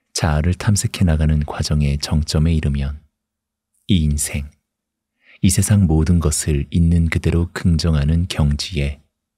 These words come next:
도달하게 됩니다. 절대 긍정의 경지,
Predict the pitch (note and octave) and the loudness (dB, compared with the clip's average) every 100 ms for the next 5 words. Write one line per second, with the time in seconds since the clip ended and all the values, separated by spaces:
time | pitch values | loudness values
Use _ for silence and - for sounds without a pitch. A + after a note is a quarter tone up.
0 | _ - E2+ C#2+ D2 E2+ D#2 C#2+ D2+ D2 | _ -4 -2 0 0 0 0 -2 -4 -8
1 | - _ _ _ _ _ _ _ _ _ | -12 _ _ _ _ _ _ _ _ _
2 | _ _ _ _ - A2 F#2+ - A2 - | _ _ _ _ -4 0 2 2 2 4
3 | F#2+ F2+ F2 G#2 E2 D2+ D2 D2 C#2+ | 2 4 2 2 0 -2 -2 -6 -8